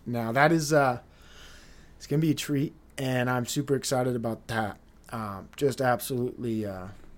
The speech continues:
it's gonna be a ripper of an episode. So kinda got that looking forward to. And if you're wondering, like, what's this podcast gonna be about? Um, it's gonna be a reflection on, you know,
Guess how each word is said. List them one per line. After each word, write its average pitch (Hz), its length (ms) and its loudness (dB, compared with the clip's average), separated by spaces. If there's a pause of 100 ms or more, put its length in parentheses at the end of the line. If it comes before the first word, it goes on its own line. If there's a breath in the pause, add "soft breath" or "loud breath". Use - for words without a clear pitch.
(380)
it's - 80 -18
gonna 123 120 -2
be 113 100 2
a 110 60 0
ripper 113 280 0
of 107 100 0
an 110 80 0
episode. 110 480 -4
So 113 400 -2
kinda 151 220 4
got 147 240 2
that 135 160 2
looking 135 240 0
forward 131 380 -2
to. 131 420 0
And 131 100 -4
if 139 160 0
you're 175 80 6
wondering, 214 300 6
like, 139 160 0
what's 165 180 4
this 175 140 0
podcast 147 520 0
gonna 143 140 -4
be 135 200 -2
about? 123 360 0 (720 loud breath)
Um, 120 420 0
it's 127 140 -6
gonna 180 100 4
be 170 220 4
a 143 60 2
reflection 143 580 2
on, 123 400 0 (240)
you 143 120 -4
know, 107 300 -6